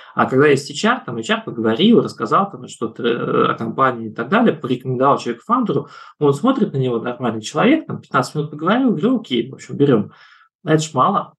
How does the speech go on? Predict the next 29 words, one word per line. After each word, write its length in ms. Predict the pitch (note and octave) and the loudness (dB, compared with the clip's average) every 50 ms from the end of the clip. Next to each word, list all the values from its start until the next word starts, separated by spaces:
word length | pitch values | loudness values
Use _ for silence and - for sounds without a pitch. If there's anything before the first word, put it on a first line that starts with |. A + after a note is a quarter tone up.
| _ _ _ _ _ - - - | _ _ _ _ _ -20 -20 -20
Выбор 640 | - - A2 D3 F#3 F#3+ D#3+ D#3 C3 B2 C3 B2+ - - | -18 -8 -2 2 2 4 4 2 0 -2 -6 -14 -16 -16
себе 420 | - - C3+ A#2+ A#2 C3+ E3 E3+ | -12 -8 -6 -4 0 2 2 2
человека 480 | E3+ - C#3 B2+ A#2+ A#2+ C#3+ D3+ - G#2+ | 2 0 -2 0 2 2 2 2 0 -2
в 80 | - | -8
команду, 540 | - B2 A#2 A2+ A#2+ E3 G#3 G#3+ D#3 B2+ A#2 | -6 -4 -4 0 0 0 0 0 0 -2 -4
особенно 500 | G#2+ - - C3+ C3 B2 A#2 A2+ A2 G#2+ | -4 -4 -6 -6 -6 -6 -6 -6 -6 -6
когда 380 | G#2+ - A2 A#2 A2+ A#2 C3 C3 | -6 -8 -12 -6 -2 0 0 0
у 80 | A2 | -2
тебя 580 | - - A2+ - A#2+ B2 B2+ A#2+ A#2 G#2+ G#2 G#2+ - | -4 -6 -4 -2 2 2 2 2 2 -2 -6 -10 -8
команда 440 | - A#2 A#2+ B2+ B2+ B2 A#2 A2+ A2+ | -6 -6 -4 -4 -4 -4 -4 -4 -6
на 120 | A2+ A#2 A2 | -4 -4 -4
активном 460 | G#2+ - - C3 A#2 A2 G#2+ G#2 A2+ | -4 -4 -6 -6 -4 -2 -2 -2 -2
этапе 280 | A2 A#2+ A2+ G#2+ - | -2 -4 -4 -2 0
роста – 540 | A2+ B2+ D#3+ G#3 G#3+ - - C#3 - - - _ _ _ _ _ - | 2 4 4 4 2 2 0 -2 -2 -2 -4 _ _ _ _ _ -6
это 280 | - B2+ - - C3+ - _ _ - | -6 -6 -4 -6 -12 -12 _ _ -2
примерно 460 | C3 B2+ B2 C3 D3 E3 D#3+ D3+ - | 0 0 2 2 2 0 0 0 -4
то 180 | - - - | -4 -2 -2
же 100 | B2+ - | -2 -2
самое, 360 | - - C#3+ E3 F#3 F3 C#3 A#2 | -2 -2 0 0 0 0 -2 -4
что 240 | - - - A#2+ | -6 -8 -6 -4
и 100 | A2+ A2+ | -4 -4
выбор, 480 | A2 G#2+ B2+ E3 E3 D3+ - A#2 - - - | -4 -2 -2 -2 0 2 0 0 -2 -4 -14
я 180 | - A#2+ A#2 A2+ | -14 -8 -8 -6
не 80 | A#2 | -6
знаю, 380 | B2+ B2+ A#2+ A2 A2 G#2+ - - _ - | -6 -4 -2 -2 -2 -2 -4 -8 _ -4
партнера 800 | B2+ A#2 A2+ - - C3 C3+ D#3 D#3 C#3+ A#2+ A#2 A#2 A#2 - - - | -4 -4 -4 -2 0 2 2 4 4 4 4 4 4 2 0 -4 -14
для 480 | - - - A2+ A#2 A#2+ A#2+ A#2 A#2 A2 | -16 -10 -4 -2 0 0 2 0 0 -2
совместной 480 | - - A#2+ A#2 A#2+ A2+ A#2 B2+ B2+ | -4 -8 -10 -10 -10 -10 -8 -4 0
жизни. 420 | C#3 F3 E3+ - C3 C#3 C3+ - | 2 4 4 2 2 -2 -6 -6